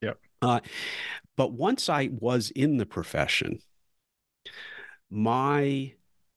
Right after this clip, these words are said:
Speaker 2: historical inclination, I still, John, identify primarily as a historian. I just happen to work outside the history profession to make a living. My historical inclination kicked in.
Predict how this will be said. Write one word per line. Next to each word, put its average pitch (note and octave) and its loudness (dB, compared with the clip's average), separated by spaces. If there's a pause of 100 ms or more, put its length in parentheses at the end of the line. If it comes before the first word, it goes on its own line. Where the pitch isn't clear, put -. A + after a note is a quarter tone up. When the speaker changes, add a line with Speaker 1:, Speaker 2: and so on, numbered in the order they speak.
(380)
Speaker 2:
historical A#2+ 0 (260)
inclination, G2+ 4
I - 0
still, A#2 4 (220)
John, G2 2
identify F#2 2
primarily F#2+ 4
as E2+ 2
a E2+ 0
historian. F2 4
I F2 0
just - -2
happen F#2 2
to E2 2 (160)
work G2+ 0 (100)
outside F2 4
the E2+ 2
history F#2 2
profession E2 0
to - -2
make E2 2
a F2+ -4
living. B2 4 (420)
My A2+ 2 (300)
historical C#3 0
inclination G2+ 2 (360)
kicked - 2
in. - 0